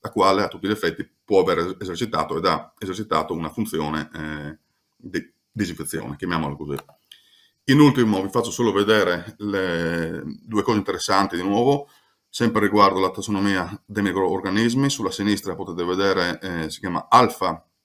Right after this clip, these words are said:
diversità, mentre sulla destra la cosiddetta beta diversità, dove l'alfa diversità è una differenza in termini di specie, di generi, di microorganismi all'interno dello stesso campione, mentre la beta sulla destra, beta diversità, è una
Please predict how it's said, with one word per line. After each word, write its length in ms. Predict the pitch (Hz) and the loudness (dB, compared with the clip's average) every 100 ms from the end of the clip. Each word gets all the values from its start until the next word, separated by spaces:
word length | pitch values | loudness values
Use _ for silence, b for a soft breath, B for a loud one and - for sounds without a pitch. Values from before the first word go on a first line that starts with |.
| _ _ _ | _ _ _
diversità, 540 | 104 98 90 85 90 | -6 -6 -4 0 0
mentre 240 | 85 87 87 | 0 -4 -4
sulla 160 | 90 | -4
destra 480 | 90 92 82 - 82 | 0 -2 -4 -8 -6
la 80 | 82 | -4
cosiddetta 300 | 90 87 78 | -4 -6 0
beta 420 | 90 - 80 - _ | 0 0 -4 -8 _
diversità, 580 | 98 90 104 101 120 - b b b b b | -10 -8 0 2 2 -2 b b b b b
dove 540 | 117 117 98 87 85 - | 2 4 6 4 -2 0
l'alfa 340 | 117 107 - | 2 2 0
diversità 800 | 95 95 - 92 113 90 80 - _ | -4 -4 -6 -2 2 2 2 -8 _
è 220 | 107 101 | -2 -2
una 420 | 113 104 87 82 - | 0 0 0 -2 -6
differenza 640 | 110 104 107 120 101 92 | -8 0 4 4 2 -2
in 100 | 87 | -2
termini 500 | 104 104 101 92 85 - | 0 0 0 -2 -4 -6
di 60 | |
specie, 480 | 87 - 101 92 104 | -14 2 4 4 0
di 100 | 90 | -2
generi, 400 | 85 98 95 85 | 0 0 0 -2
di 80 | 85 | -4
microorganismi 840 | 90 92 92 90 95 90 80 76 - _ | -6 -6 -4 -2 -2 -2 -4 -6 -12 _
all'interno 800 | - 104 90 120 107 92 87 - | -4 -2 0 2 2 2 -4 -8
dello 180 | 104 87 | -10 -8
stesso 220 | 104 95 | -6 -6
campione, 600 | 110 107 110 110 123 - 110 | -4 0 2 4 0 -2 -4
mentre 340 | 113 101 95 | -2 -2 0
la 100 | 92 | 0
beta 320 | 95 98 - | 2 0 0
sulla 240 | - 101 82 | -4 -2 -2
destra, 440 | 92 - 110 113 b b b b | -2 -2 -4 -4 b b b b
beta 260 | 110 110 98 | -2 0 0
diversità, 720 | 101 - 110 - 101 101 - | -2 -4 -4 0 2 2 0
è 340 | 104 98 98 - | 0 0 0 -4
una 460 | 98 98 90 85 | -6 -4 -2 -2